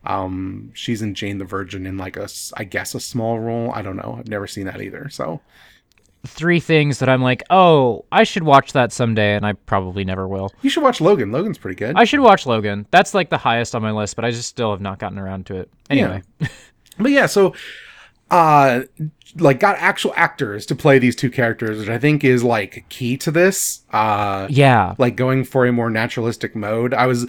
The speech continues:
Speaker 1: I was not surprised when I looked at their list and I was like, "Oh, these two are not people who do animation. They're not anime actors." Um,
Speaker 2: Mm-hmm.
Speaker 1: because the way they interact is so low-key and so understated and feels like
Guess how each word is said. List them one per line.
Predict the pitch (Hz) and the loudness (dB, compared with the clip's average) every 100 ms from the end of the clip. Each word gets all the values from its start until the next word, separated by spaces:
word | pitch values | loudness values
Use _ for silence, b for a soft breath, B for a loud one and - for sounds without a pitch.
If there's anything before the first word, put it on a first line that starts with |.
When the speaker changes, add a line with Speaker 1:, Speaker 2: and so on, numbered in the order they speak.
| B - | B 0
Speaker 1:
I | 156 | 2
was | 143 | 4
not | 160 185 - | 4 2 -2
surprised | 147 156 151 | 0 2 2
when | 147 | 2
I | 135 | 2
looked | 127 | 2
at | 135 | 0
their | 127 123 117 113 120 | 2 2 2 0 0
list | 127 123 127 | 0 0 -2
and | |
I | |
was | 110 | -4
like, | 131 | -2
"Oh, | 185 113 | 0 0
these | 98 143 156 | -2 -6 -4
two | - 120 104 | -2 0 0
are | 101 101 | -4 -6
not | 127 123 - | -2 0 -2
people | - 117 104 | -4 -8 -8
who | 104 | -10
do | 98 101 | -8 -8
animation. | 98 101 107 110 95 95 | -8 -8 -8 -8 -8 -6
They're | 113 | -4
not | 120 | -4
anime | 107 107 | -4 -8
actors." | 90 90 - 110 117 - B B B - | -8 -10 -10 -10 -10 -14 B B B -4
Um, | 98 92 107 | -4 -4 -6
Speaker 2:
Mm-hmm. | 104 95 - | -8 -12 -10
Speaker 1:
because | 120 151 135 120 | -4 0 2 2
the | |
way | 120 160 | 4 4
they | 151 | 4
interact | 131 113 196 - | 2 2 0 0
is | 117 - | -6 -6
so | - 143 147 | 0 4 6
low-key | 120 101 - 104 95 98 | 4 2 -4 -4 -4 -4
and | 107 101 | -8 -10
so | - 139 | -2 2
understated | 131 107 - 101 98 101 | 2 0 -6 -8 -6 -6
and | 101 101 98 98 | -6 -8 -8 -10
feels | - - 117 135 127 120 101 B B - | -14 -6 0 2 4 2 -2 B B 0
like | 175 | 0